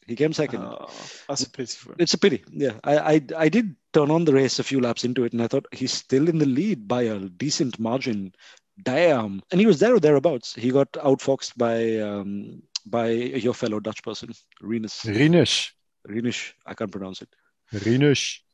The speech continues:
Speaker 1: Yeah, R-, Rinus did a great job of getting
Speaker 3: V K.
Speaker 1: caught up.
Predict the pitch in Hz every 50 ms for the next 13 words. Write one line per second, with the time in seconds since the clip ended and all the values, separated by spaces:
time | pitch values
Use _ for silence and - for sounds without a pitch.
0 | _ _ _ _ _ 110 104 98 95 - 110 110 127 147 131 117 104 135 147 165
1 | 147 - - 127 131 127 131 110 131 135 113 107 104 95 - _ _ _ _ _
2 | _ _ _ _ _ _ _ _ _ _ _ _ _ _ - - - - - -
3 | 131 107 131 131 120 123 160 151 127 110 95 85 -